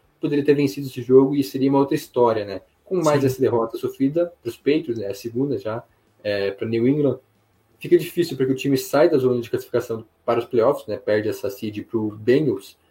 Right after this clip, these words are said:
Speaker 1: é, que é muito mais time, tem os Chargers, é, que são logo atrás, então fica um pouco mais difícil a gente imaginar os Jets em pós-temporada, até porque os próprios Patriots, né, rival direto, também já, é, abre uma vantagem,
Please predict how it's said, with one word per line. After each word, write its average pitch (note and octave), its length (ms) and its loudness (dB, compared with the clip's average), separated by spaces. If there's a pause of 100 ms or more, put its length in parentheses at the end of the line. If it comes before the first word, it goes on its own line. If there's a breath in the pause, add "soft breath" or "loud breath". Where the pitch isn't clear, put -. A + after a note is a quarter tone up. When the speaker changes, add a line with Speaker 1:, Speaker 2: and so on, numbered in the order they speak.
(320)
Speaker 1:
é, F#2+ 680 -2
que - 80 -4
é C#3 40 2
muito B2 280 -2
mais G#2+ 180 -2
time, C#3+ 220 -2
tem A#2 100 2
os - 160 -6
Chargers, B2+ 460 4
é, A2 240 -4
que - 100 -16
são A2+ 160 -4
logo A2+ 240 4
atrás, A#2 420 0
então A#2+ 360 -2 (360)
fica C#3+ 180 -4
um C#3+ 60 0
pouco C#3 220 4
mais C#3 160 4
difícil C3+ 360 -4
a - 40 2
gente B2+ 100 -8
imaginar B2+ 500 0
os B2 140 -2
Jets A#2+ 400 0 (200)
em D#3+ 120 -4
pós-temporada, C#3 560 2
até C#3 120 2
porque C3+ 200 0
os F#3+ 100 2
próprios C3+ 360 2
Patriots, C#3 560 2
né, A2 220 -4 (260 soft breath)
rival A#2 220 2
direto, A#2 420 2
também A2 300 -4
já, G2+ 440 0 (140)
é, F#2+ 320 -4
abre G2+ 180 -2
uma G#2+ 160 -2
vantagem, G#2 560 -4